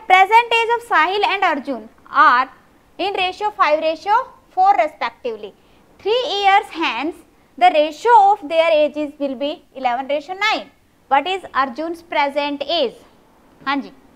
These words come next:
देखिए अभी रेशियो का concept मैंने आप लोगों को कराया था, direct shortcut से करना बताया, तो आप same method यहाँ पे यूज़ कर सकते हो। अगर समझ आ गया तो आप बिल्कुल यूज़ कर सकते हो। Old ratio given है, new ratio given है and there is a difference of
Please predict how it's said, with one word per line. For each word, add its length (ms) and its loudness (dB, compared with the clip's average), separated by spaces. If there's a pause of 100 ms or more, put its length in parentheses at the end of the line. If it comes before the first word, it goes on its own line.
(580)
देखिए 280 -4
अभी 180 0
रेशियो 300 -2
का 120 2
concept 460 -4
मैंने 180 -2
आप 180 2
लोगों 220 0
को 100 -4
कराया 320 2
था, 180 -2
direct 540 -2
shortcut 420 -4
से 120 -10
करना 320 -4
बताया, 360 0
तो 380 -10
आप 140 2
same 260 -4
method 280 -2
यहाँ 200 0
पे 120 -6
यूज़ 220 -8
कर 140 6
सकते 320 -2
हो। 120 0 (220)
अगर 180 -2
समझ 360 0
आ 140 8
गया 140 4
तो 100 2
आप 120 2
बिल्कुल 320 -8
यूज़ 220 -8
कर 140 -4
सकते 340 -18
हो। 40 -20 (400)
Old 280 2
ratio 300 -2
given 360 2
है, 280 2 (200)
new 260 0
ratio 380 0
given 340 0
है 160 0 (140)
and 200 -2
there 200 4
is 120 -6
a 80 0 (100)
difference 680 0 (140)
of 420 2